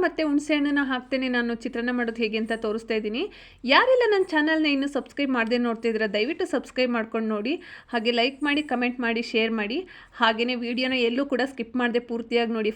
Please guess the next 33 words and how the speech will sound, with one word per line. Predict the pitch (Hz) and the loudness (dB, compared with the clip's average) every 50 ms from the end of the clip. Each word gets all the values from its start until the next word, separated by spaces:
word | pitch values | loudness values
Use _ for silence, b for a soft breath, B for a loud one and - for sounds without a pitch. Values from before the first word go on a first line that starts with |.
| - | 0
ಫ್ರೆಂಡ್ಸ್. | 220 254 359 427 - - - - _ - _ _ - - 254 | 0 0 0 0 -4 -10 -18 -20 _ -20 _ _ -16 -4 0
ಬನ್ನಿ | 294 339 403 466 | 2 4 4 4
ಫ್ರೆಂಡ್ಸ್, | - 427 403 392 403 330 | 4 4 4 4 6 4
ಹಾಗಾದ್ರೆ | 294 277 277 262 254 254 262 269 | 4 4 4 2 2 0 2 2
ತಡ | 254 220 254 277 285 | 4 4 6 4 4
ಮಾಡೋದು | 277 247 240 240 226 214 220 | 4 2 2 0 2 2 2
ಬೇಡ, | 214 226 269 320 | 2 2 2 0
ಈ | 302 254 | 0 0
ರೆಸಿಪಿ | 254 254 - 302 - 339 320 294 | -2 -2 -2 -4 -2 0 2 2
ಮಾಡೋದು | 269 254 254 254 262 233 | 2 2 0 -2 0 0
ಹೇಗೆ | 240 226 240 226 | 0 0 0 0
ಅಂತ | 226 220 233 226 214 | 0 0 0 0 0
ನೋಡ್ಕೊಂಡ್ | 208 208 214 220 220 208 | -2 -2 -4 -4 -2 0
ಬರೋಣ. | 196 202 202 - 285 415 480 B B B B B - 233 | 0 0 0 0 0 -2 -2 B B B B B -2 0
ಮೊದಲಿಗೆ | 262 - 415 427 427 440 415 392 | 4 6 8 6 8 8 6 6
ನಾನು | 370 349 349 330 | 6 6 6 4
ಈ | 311 277 | 4 2
ರೆಸಿಪಿ | 262 - 320 302 370 339 311 | 0 -2 -2 0 2 4 4
ಮಾಡೋದಕ್ಕೆ | 302 262 262 254 269 - 269 247 | 4 2 0 -2 -2 -2 0 2
ಏನೇನ್ | 240 247 277 277 262 262 | 2 2 2 0 0 0
ಬೇಕು | 262 262 - 254 | -2 0 0 0
ಅನ್ನೋದನ್ನ | 247 240 226 240 233 240 233 233 | 2 2 2 2 2 2 2 2
ತೋರಿಸ್ತಾ | 208 208 226 226 - 220 | 0 0 0 0 0 2
ಇದ್ದೀನಿ | 220 214 208 208 208 | 2 2 0 0 0
ಫ್ರೆಂಡ್ಸ್. | 233 254 294 294 - 262 | -2 -2 -2 -2 -2 0
ಬನ್ನಿ | 285 320 330 285 | 2 2 2 2
ಹಾಗಿದ್ರೆ | 285 254 233 240 226 233 233 226 214 | 0 -2 -2 -2 0 0 0 2 2
ನೋಡೋಣ. | 208 208 214 208 208 214 294 381 B B B B B B _ - | 2 2 0 0 0 0 -2 -2 B B B B B B _ 0
ಎರಡು | 277 285 269 262 285 285 | 2 2 2 2 0 2
ಈರುಳ್ಳಿನ | 294 359 359 370 349 359 349 349 262 | 2 4 4 4 4 4 4 2 2
ತಗೊಂಡಿದ್ದೀನಿ, | 240 247 233 226 214 214 226 233 277 349 415 392 320 277 | 2 4 4 2 2 0 0 0 0 0 0 0 -2 -2
ಒಂದು | 262 254 247 240 | 0 2 2 2
ಐದರಿಂದ | 277 294 311 339 330 311 | 2 2 2 2 2 2